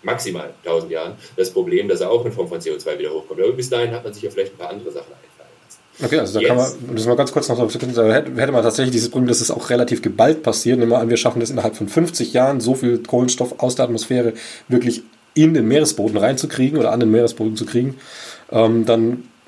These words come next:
Speaker 2: jetzt auch ein bisschen vereinfacht, aber letztlich dann wartet man tausend Jahre und plopp in fünfzig Jahren, fünfzig Jahre Zeit, dann in tausend Jahren strömt das wieder alles aus. So, oder
Speaker 1: Das
Speaker 2: möglicherweise.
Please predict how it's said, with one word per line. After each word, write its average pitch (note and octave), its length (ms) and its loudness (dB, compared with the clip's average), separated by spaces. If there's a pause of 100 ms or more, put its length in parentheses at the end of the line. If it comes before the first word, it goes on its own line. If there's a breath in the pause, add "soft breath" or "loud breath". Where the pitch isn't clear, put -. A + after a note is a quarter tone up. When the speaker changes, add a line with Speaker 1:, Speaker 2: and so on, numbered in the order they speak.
(120)
Speaker 2:
jetzt - 180 -12
auch G2 180 -6
ein G#2+ 100 -2
bisschen A#2+ 240 0
vereinfacht, C#3 500 4
aber B2 160 4
letztlich B2 320 0
dann A#2 160 2
wartet B2 220 4
man C3 160 4
tausend B2 280 2
Jahre A#2+ 220 4
und G#2 140 -4
plopp C3 260 0
in A#2+ 200 -2
fünfzig B2 420 -2
Jahren, A#2+ 360 2 (120)
fünfzig B2 360 -2
Jahre A#2+ 200 2
Zeit, - 320 0 (400)
dann B2 320 2
in D#3+ 100 2
tausend A2 300 0
Jahren A2 240 0 (500 loud breath)
strömt A#2 340 2
das G#2 120 0
wieder G#2+ 180 2
alles F#2+ 180 -4
aus. G2+ 520 -2 (440 loud breath)
So, F2+ 340 -4
oder A2 160 2
Speaker 1:
Das A#2+ 80 4
Speaker 2:
möglicherweise. F#2 800 0